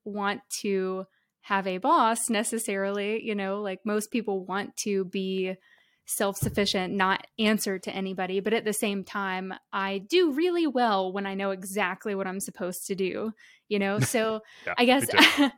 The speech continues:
Speaker 1: <laughs> yeah. So
Speaker 2: <laughs>
Speaker 1: as an entrepreneur, what,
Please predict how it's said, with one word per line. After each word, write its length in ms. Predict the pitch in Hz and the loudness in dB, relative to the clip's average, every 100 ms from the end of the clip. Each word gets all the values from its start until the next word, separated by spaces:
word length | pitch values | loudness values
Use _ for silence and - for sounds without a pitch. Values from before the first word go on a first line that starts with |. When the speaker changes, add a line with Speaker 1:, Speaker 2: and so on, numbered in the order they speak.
| - - | -8 -20
Speaker 1:
<laughs> 240 | - _ | -20 _
yeah. 380 | 247 233 190 185 - | 4 6 6 2 0
So 220 | 302 269 | 2 4
Speaker 2:
<laughs> 40 | |
Speaker 1:
as 160 | 262 294 | 4 2
an 80 | 302 | 2
entrepreneur, 840 | 277 285 262 262 220 240 208 202 - _ _ _ _ _ _ | 2 0 0 0 2 2 2 -2 -6 _ _ _ _ _ _
what, 540 | 233 208 240 285 311 | -6 0 2 2 0